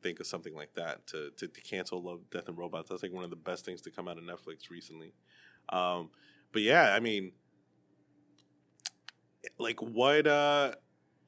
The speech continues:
I mean, this is the perfect moment for other subscription-based, uh, streaming platforms to hop on this, right? Like, to, to s-, try to s-, uh, snatch up,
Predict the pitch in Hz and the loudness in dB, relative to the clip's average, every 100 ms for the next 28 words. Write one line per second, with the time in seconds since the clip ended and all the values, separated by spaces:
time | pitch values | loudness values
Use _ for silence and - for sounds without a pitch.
0 | _ 120 123 110 123 143 123 - 135 131 | _ 0 2 2 0 0 0 0 0 0
1 | 123 113 110 123 98 - - 107 107 113 | -2 -2 0 0 -4 -6 -6 -4 -2 -2
2 | 113 113 - - - 113 - 107 98 95 | -2 -4 -4 -6 -2 -2 0 -2 -2 -4
3 | 92 95 98 - - - 101 90 117 110 | -2 -2 -2 -6 -8 -4 -4 -2 -4 -6
4 | 95 95 90 95 92 92 - - _ _ | -4 -4 -4 -6 -8 -8 -12 -16 _ _
5 | _ _ _ - 92 101 113 92 82 80 | _ _ _ -4 2 4 4 2 -2 -8
6 | - 92 113 98 90 - 87 82 95 - | -2 0 0 -2 -4 -4 -4 -4 -6 -6
7 | - 104 98 92 - - - 95 - - | -4 -2 0 -2 -6 -8 -12 -10 -6 -4
8 | 101 98 - 95 - | -2 -2 -2 -2 -4